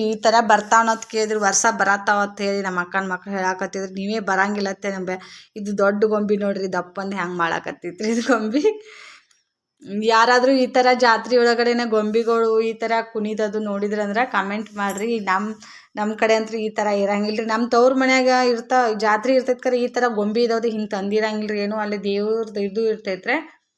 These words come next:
ಓಕಳಿ ಇರ್ತೈತಿ. ಇನ್ನೊಂದು ನಾಲ್ಕೈದು ದಿನ ಇರ್ಬೋದ್ರಿ. ಅಮಾಸಿಗೆ ಐತ್ರಿ ಜಾತ್ರೆ ಅದು ಕೂಡ.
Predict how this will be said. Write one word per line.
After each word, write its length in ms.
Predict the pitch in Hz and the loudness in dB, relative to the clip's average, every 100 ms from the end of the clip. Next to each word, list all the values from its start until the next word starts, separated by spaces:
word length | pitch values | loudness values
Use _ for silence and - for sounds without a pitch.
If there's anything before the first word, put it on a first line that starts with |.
| _ - - | _ -18 -4
ಓಕಳಿ 360 | 220 226 269 262 | -2 0 2 2
ಇರ್ತೈತಿ. 440 | 214 202 202 262 | 0 -4 -4 -4
ಇನ್ನೊಂದು 540 | 240 240 240 240 240 233 233 226 233 _ _ _ - | -4 -2 -2 -2 0 2 0 -2 -8 _ _ _ -4
ನಾಲ್ಕೈದು 520 | 208 220 214 226 214 | -2 -2 -2 -4 -2
ದಿನ 140 | 220 | -2
ಇರ್ಬೋದ್ರಿ. 540 | 226 220 196 190 208 202 | 0 -2 -4 -6 -4 -4
ಅಮಾಸಿಗೆ 580 | 190 190 208 220 202 202 | -2 -2 -4 -4 -2 -4
ಐತ್ರಿ 240 | 202 190 | -4 -8
ಜಾತ್ರೆ 480 | 180 170 165 180 190 | -4 -4 -4 -6 -6
ಅದು 220 | 175 185 | -6 -8
ಕೂಡ. 220 | 185 190 | -8 -4